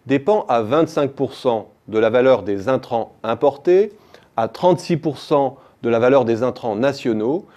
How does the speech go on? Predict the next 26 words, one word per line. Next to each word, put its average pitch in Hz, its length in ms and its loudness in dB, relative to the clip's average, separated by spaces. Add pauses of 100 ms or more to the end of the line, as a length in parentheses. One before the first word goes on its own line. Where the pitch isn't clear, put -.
(280)
et 160 120 4
seulement 165 540 2
à 107 140 -6
trente-neuf 160 580 -2
pour 113 200 -8
cent 147 400 -2 (180)
de 127 80 0
la 160 120 4
valeur 165 280 4
produite 151 720 -2
directement 131 920 -2 (140)
par 139 140 2
les 147 80 2
secteurs 139 560 -2
exportateurs. 104 720 -8 (240)
Autrement 131 380 2
dit, 165 320 -2 (340)
l'enjeu 139 340 2
de 131 100 2
la 104 120 0
compétitivité 143 880 -2
d'un 113 140 -4
territoire 117 580 -2
dépasse 135 400 0
de 104 120 -2
loin 117 440 0